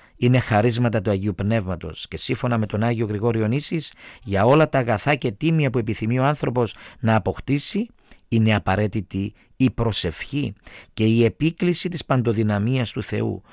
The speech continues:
με τις πρεσβείες της Θεοτόκου και των Αγίων Ανδρών και Γυναικών. Για τη μεγάλη προσφορά του στην Ορθόδοξη Εκκλησία,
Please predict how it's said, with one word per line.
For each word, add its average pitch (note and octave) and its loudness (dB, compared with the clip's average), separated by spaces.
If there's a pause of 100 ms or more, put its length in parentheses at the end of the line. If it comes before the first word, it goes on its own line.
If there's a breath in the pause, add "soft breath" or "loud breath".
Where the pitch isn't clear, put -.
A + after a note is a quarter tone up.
(160 loud breath)
με G#2+ -2
τις G2+ -4
πρεσβείες G2 -2
της - -6
Θεοτόκου G2+ -4 (240 soft breath)
και G#2 -2
των G#2 0
Αγίων G2+ 0 (200 soft breath)
Ανδρών G#2 0 (100)
και - -6
Γυναικών. F#2+ -6 (380 loud breath)
Για G#2+ -2
τη A2+ 0
μεγάλη B2+ 4
προσφορά D#3+ 2
του F#3+ 0
στην D3 -2
Ορθόδοξη C3+ -2
Εκκλησία, G#2+ -4